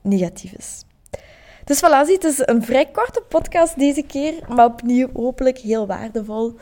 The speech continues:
Ehm, ik zit ook bijna aan de drieduizend, ehm, streams, beluisteraar, beluisteringen. Dus dat is ook heel fijn. Eh, je zou mij ook heel hard helpen, eerlijk waar,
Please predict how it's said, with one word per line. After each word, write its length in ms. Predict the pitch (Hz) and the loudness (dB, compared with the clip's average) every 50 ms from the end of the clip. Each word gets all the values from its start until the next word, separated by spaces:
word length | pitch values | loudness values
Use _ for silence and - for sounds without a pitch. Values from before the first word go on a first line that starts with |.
| - - - - - - _ | -20 -20 -20 -20 -20 -18 _
Ehm, 480 | - 208 208 208 208 208 208 214 214 214 - | -2 2 4 4 4 4 4 2 -2 0 -2
ik 120 | - - | -2 -2
zit 160 | - - 247 233 | 0 0 0 0
ook 120 | 214 202 | 0 0
bijna 500 | 196 214 214 233 233 247 247 247 - - | 0 2 2 2 2 2 0 0 0 -2
aan 260 | - - - 226 220 | -2 0 0 0 0
de 160 | 208 220 220 | 0 -2 -2
drieduizend, 880 | 196 - 262 330 - - 185 330 320 302 311 302 302 302 - - - - | -2 0 -2 0 0 0 0 0 -2 -2 -4 -6 -6 -8 -10 -12 -14 -8
ehm, 640 | - - 254 254 254 254 254 254 254 254 254 262 269 | -4 -2 0 0 0 0 0 -2 -2 -4 -6 -8 -8
streams, 680 | - - - - - 294 285 277 285 285 277 - - | -10 -10 -10 -4 -2 -2 0 0 -2 -4 -8 -10 -8
beluisteraar, 760 | 247 233 226 226 226 240 - - - 247 240 226 233 247 233 233 | -6 -4 -2 -2 -2 -2 -4 -6 -8 -10 -8 -6 -8 -8 -8 -6
beluisteringen. 760 | 208 208 214 208 226 226 - - - 226 220 220 226 220 - - - - - _ _ _ - - - | -4 -2 -2 -2 -2 -4 -8 -8 -8 -6 -4 -4 -4 -6 -8 -12 -20 -20 -20 _ _ _ -12 -10 -4
Dus 120 | - 240 | -4 -2
dat 100 | 220 220 | -2 -2
is 60 | 185 | -4
ook 100 | 196 190 | -6 -6
heel 160 | - 196 196 190 | -2 -2 -2 -2
fijn. 380 | - - 214 202 196 202 202 - - - - - - - - - _ | -4 -6 -2 0 0 0 -2 -8 -12 -18 -18 -20 -20 -20 -20 -12 _
Eh, 320 | - 214 208 208 202 208 | 0 4 6 6 4 4
je 60 | 214 | 2
zou 140 | 214 220 214 | 0 -2 -2
mij 120 | 202 214 - | -2 -2 -4
ook 100 | 208 - | -6 -6
heel 340 | 208 208 196 196 226 262 | -8 -4 0 0 2 2
hard 240 | 277 269 - - - | 0 -2 -4 -6 -8
helpen, 600 | 180 180 175 202 247 - - 302 285 277 - - - - _ | -6 -2 -2 -2 -2 -2 0 0 0 0 0 -6 -10 -18 _
eerlijk 480 | - - 214 220 240 269 269 262 254 - | -14 -8 -4 -2 0 0 0 -2 -4 -4
waar, 340 | 233 214 208 220 226 - | -4 -2 -2 -2 -2 -4